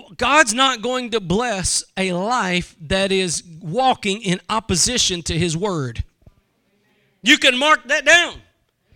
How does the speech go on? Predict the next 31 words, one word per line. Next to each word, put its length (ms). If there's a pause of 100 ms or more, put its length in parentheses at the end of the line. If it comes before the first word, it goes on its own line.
(140)
God 360
will 300
not 340
bless 680 (260)
a 160
life 600
lived 580
in 160
opposition 840
to 240
his 200
word. 400 (400)
He 140
would 120
have 120
just 320
as 120
soon 460
blessed 360
Saul 500
on 100
the 100
road 220
to 100
Damascus. 800 (1120)
That's 320
the 120
way 220
people 300
think 300
today. 500